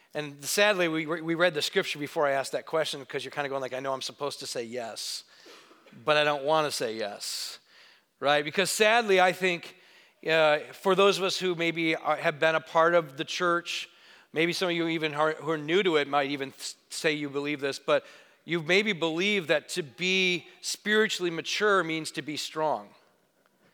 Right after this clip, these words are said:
means to have it together, means to, like, not have needs. That people who have needs, who are needy, are actually immature, and those who don't have needs and aren't needy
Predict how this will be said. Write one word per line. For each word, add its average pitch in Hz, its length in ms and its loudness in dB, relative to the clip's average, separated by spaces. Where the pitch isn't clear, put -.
means 151 200 -6
to 156 100 -2
have 147 180 4
it 143 100 -6
together, 131 560 0
means 131 280 -10
to, 139 280 0
like, 139 160 0
not 170 280 2
have 185 360 2
needs. 127 720 -8
That 160 100 0
people 202 260 0
who 185 120 4
have 170 180 4
needs, 175 360 -2
who 156 100 -2
are 160 100 4
needy, 165 400 -2
are 147 100 4
actually 147 420 -2
immature, 160 460 -2
and 143 120 -2
those 147 160 -2
who 143 80 -6
don't 151 300 -2
have 143 180 2
needs 143 340 -8
and 127 80 -14
aren't 147 220 0
needy 139 320 -6